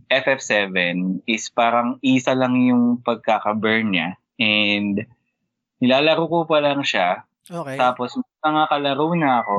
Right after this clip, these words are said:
Speaker 1: na nasa disc three na.
Speaker 2: Okay.
Speaker 1: Lahat sila na-disappoint. Kasi pagdating nila sa disc three, nagahang. I think latter part na yung, mismong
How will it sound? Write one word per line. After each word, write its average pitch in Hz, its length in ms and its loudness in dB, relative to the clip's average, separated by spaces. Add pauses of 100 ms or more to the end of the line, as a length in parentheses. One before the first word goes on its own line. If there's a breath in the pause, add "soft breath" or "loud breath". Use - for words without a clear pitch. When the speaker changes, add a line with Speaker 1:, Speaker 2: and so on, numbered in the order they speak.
(100)
Speaker 1:
na 107 240 0
nasa 143 320 0
disc 135 400 -4
three 123 240 -2
na. 87 240 -4 (560)
Speaker 2:
Okay. 175 400 -8
Speaker 1:
Lahat 156 240 0
sila - 240 -2
na-disappoint. 113 960 -2 (120)
Kasi 143 400 0
pagdating 135 560 -2
nila 208 120 2
sa 190 160 0
disc 131 320 -2
three, 104 400 -4 (600)
nagahang. 120 800 0 (1120)
I 127 160 0
think 165 260 -6
latter 139 480 0
part 123 300 -2
na 120 260 0
yung, 117 160 2 (160)
mismong 160 720 0